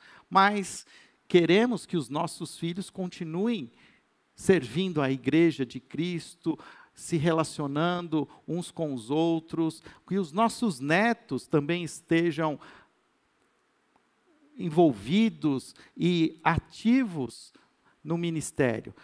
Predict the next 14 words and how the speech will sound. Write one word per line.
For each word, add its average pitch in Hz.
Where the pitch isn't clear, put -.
Por 185
isso, 233
é 202
muito 233
importante 202
a 170
gente 202
também 202
aprendermos 220
juntos 147
e 185
resgatar 226
princípios 196
eternos. 156